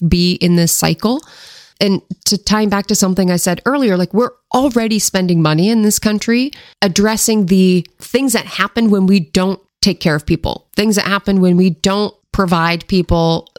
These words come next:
with the capacity to meet their basic needs,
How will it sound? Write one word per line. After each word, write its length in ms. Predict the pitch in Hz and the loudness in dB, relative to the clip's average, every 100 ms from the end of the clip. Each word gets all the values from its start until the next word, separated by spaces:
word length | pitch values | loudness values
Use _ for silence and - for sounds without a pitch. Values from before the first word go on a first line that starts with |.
| 175 - | -10 -2
with 200 | 185 185 | -2 -2
the 60 | 180 | -4
capacity 600 | 185 180 175 - 185 180 | -2 -2 -2 0 0 0
to 160 | - | 2
meet 200 | 175 170 | 2 2
their 120 | 165 160 | 0 0
basic 360 | 160 156 151 | 0 -2 0
needs, 480 | 165 147 185 - | 0 2 0 -2